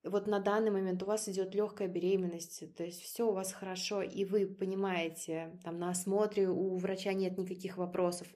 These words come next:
есть понимание, что, скорее всего, роды пройдут в плановом режиме, то выбирайте дежурную бригаду. Потому что, во-первых,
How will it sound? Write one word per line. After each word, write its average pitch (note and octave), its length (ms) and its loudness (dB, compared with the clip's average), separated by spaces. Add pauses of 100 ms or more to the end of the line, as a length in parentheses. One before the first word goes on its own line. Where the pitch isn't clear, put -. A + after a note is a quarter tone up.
(140)
есть F#3+ 240 0
понимание, F#3+ 540 2
что, E3+ 480 -2 (160)
скорее G3+ 360 2
всего, F3 300 -2
роды F3+ 240 2
пройдут F3 480 -2
в - 80 -20
плановом E3+ 440 -4
режиме, A3 580 -2 (640)
то G#3+ 600 4
выбирайте G3+ 800 2
дежурную G3 460 0
бригаду. F3+ 520 -4 (460)
Потому G#3+ 340 -2
что, F3+ 840 0
во-первых, A3+ 840 0